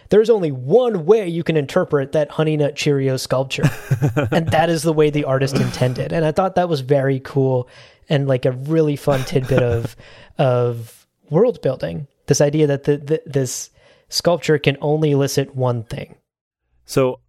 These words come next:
Speaker 2: I gave sort of a lighthearted, fun example of a Fogwood sculpture, right? The
Speaker 1: Yeah.
Speaker 2: Honey Nut Cheerios sculpture that elicits the, the, the, the feeling and the, the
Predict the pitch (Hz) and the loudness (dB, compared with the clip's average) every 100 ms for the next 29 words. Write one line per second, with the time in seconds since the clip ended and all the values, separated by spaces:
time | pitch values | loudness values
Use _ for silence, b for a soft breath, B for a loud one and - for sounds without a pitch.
0 | _ 151 180 135 131 113 104 - 110 101 | _ 0 0 0 2 0 -6 -4 -2 0
1 | 95 95 98 104 95 98 95 82 - 107 | 0 0 0 -2 -2 -2 -2 -6 -4 -2
2 | 107 95 - 92 - 92 87 87 82 - | 0 -4 -6 -8 -4 -4 -4 -6 -8 -8
3 | 92 90 - 95 90 90 85 - 80 - | -6 -2 -2 -2 -4 -6 -8 -10 -12 -10
4 | 73 95 - 92 95 - 247 214 113 110 | -12 -12 -8 -6 -6 2 2 2 0 0
5 | 104 98 - - 101 95 92 95 92 - | 0 -2 -4 0 0 0 0 -4 -4 -6
6 | 92 78 - 90 92 90 B B B 131 | -6 -6 -6 -4 -4 -6 B B B 0
7 | 139 123 113 98 - 107 98 92 B B | 0 0 -4 -6 -4 -2 -2 -4 B B
8 | B - 101 95 - 101 92 101 98 - | B -2 -2 -2 -4 -4 -4 -6 -10 -6
9 | - 127 110 98 95 92 - 92 | -2 -2 -2 -4 -4 -6 -6 -8